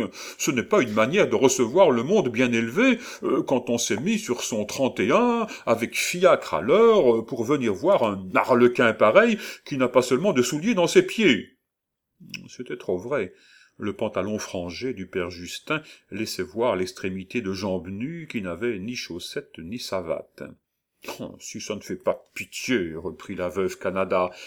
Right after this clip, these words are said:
emportée par la richesse de son tempérament sanguin. <laughs> « Nu comme un verre, quoi, pas un coin de chemise sous la vareuse. »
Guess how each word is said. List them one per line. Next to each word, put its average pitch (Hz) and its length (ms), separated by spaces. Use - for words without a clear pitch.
emportée 113 640
par 87 220
la 85 140
richesse 113 480
de 98 120
son 95 180
tempérament 92 580
sanguin. 92 540
<laughs> « - 80
Nu 147 380
comme 127 180
un 127 160
verre, 120 320
quoi, 95 260
pas 143 240
un 135 80
coin 147 300
de 127 100
chemise 143 380
sous 151 100
la 135 120
vareuse. » 131 600